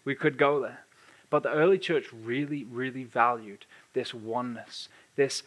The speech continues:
all sharing with one another, this choosing others over their own self. It says this in verse thirty-two, "All the believers were one in heart and mind.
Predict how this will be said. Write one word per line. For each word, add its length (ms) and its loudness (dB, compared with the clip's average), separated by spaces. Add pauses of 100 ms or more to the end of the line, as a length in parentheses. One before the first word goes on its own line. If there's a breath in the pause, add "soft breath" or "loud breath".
(160 soft breath)
all 200 6
sharing 600 4
with 80 -4
one 120 0
another, 300 2
this 300 -2 (200 soft breath)
choosing 540 0
others 760 2
over 300 4
their 180 2
own 220 0
self. 640 -2 (1400 loud breath)
It 80 -2
says 180 6
this 180 4
in 80 -2
verse 200 6
thirty-two, 480 2
"All 280 6
the 120 2
believers 680 0
were 120 2
one 500 2
in 160 -4
heart 580 -4
and 160 -10
mind. 400 -8